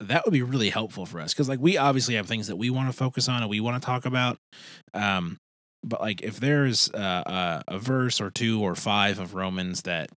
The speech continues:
you really like, that you hate, that you don't understand, that you have questions about,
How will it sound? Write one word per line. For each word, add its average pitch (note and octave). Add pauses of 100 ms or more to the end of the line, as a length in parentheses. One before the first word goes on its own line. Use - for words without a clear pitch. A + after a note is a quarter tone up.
(320)
you G2+
really F2+
like, C#3
that -
you E2+
hate, B2
that F2
you G2
don't F#2
understand, G#2
that F#2+
you F2
have E2+
questions G#2
about, E2+